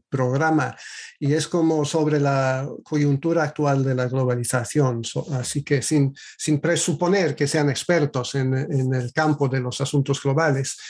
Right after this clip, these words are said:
sino más bien simplemente para obtener su perspectiva personal sobre el tema. Entonces, ¿cuál es tu opinión sobre a dónde nos dirigimos con los procesos de la globalización económica?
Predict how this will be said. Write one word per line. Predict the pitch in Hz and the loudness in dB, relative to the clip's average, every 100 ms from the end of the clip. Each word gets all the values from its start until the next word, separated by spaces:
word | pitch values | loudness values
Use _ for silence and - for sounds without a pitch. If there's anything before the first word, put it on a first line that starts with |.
| - - | -18 -18
sino | - 139 143 | -4 0 2
más | 139 - | 0 0
bien | 143 | 0
simplemente | 143 139 143 147 143 135 | 0 0 2 2 0 -2
para | 131 | -4
obtener | 131 - 139 143 131 | -4 -2 0 2 0
su | 117 135 | -4 -2
perspectiva | 139 123 - 135 - 151 139 127 123 | -2 -2 -2 -2 0 0 2 -2 -2
personal | 139 131 139 135 135 131 123 | -4 -2 0 2 2 2 0
sobre | - 139 131 | -2 0 2
el | 123 | 0
tema. | 120 156 131 120 - - - | 0 2 0 -4 -14 -20 -10
Entonces, | 143 143 156 156 151 | -6 0 2 2 0
¿cuál | - 190 | 0 0
es | 196 185 | 0 0
tu | 240 220 208 175 151 _ | 0 2 2 0 -2 _
opinión | - 143 165 160 156 151 147 - | -4 0 2 2 4 2 0 -4
sobre | - 151 143 135 | -4 0 2 2
a | |
dónde | 139 165 190 185 | 2 2 2 2
nos | 180 143 | 2 0
dirigimos | 160 143 139 151 139 120 - | 0 0 0 2 2 0 -4
con | 139 131 131 123 | -2 0 0 -4
los | - 139 - | -2 -2 0
procesos | 143 131 - 143 143 139 - | -2 -2 2 2 2 -2 0
de | |
la | 135 131 | 0 0
globalización | 135 131 131 127 135 120 135 | 0 2 0 0 -2 0 -2
económica? | 127 135 127 120 113 135 | 0 0 0 -2 -4 -6